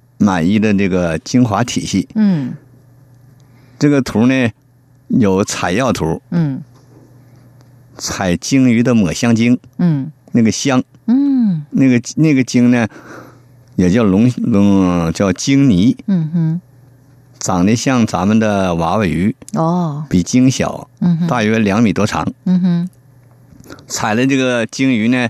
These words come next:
Speaker 1: 它小肠里头有一种分泌物，
Speaker 2: 嗯。
Speaker 1: 就是龙涎香。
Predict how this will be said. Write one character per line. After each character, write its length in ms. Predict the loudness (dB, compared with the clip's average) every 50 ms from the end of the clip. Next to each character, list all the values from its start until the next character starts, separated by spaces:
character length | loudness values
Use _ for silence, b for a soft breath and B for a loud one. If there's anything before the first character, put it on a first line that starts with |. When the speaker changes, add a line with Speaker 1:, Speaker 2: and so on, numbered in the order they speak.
| -6 _ _
Speaker 1:
它 140 | -6 -6 -4
小 180 | -2 -2 -4
肠 220 | -4 -2 -4 -2 -2
里 80 | -2
头 140 | -2 -2 -2
有 40 | -2
一 40 | 0
种 160 | 0 -2 -2
分 200 | -2 0 0 2
泌 140 | 2 2 2
物， 160 | 2 0 -2 -4 -10 -10 -2 0
Speaker 2:
嗯。 300 | 2 2 2 2 0 -2
Speaker 1:
就 120 | -2 0
是 60 | 0 2
龙 260 | 2 2 2 2 0
涎 240 | 0 0 0 0 0
香。 280 | 0 0 -2 -2 -4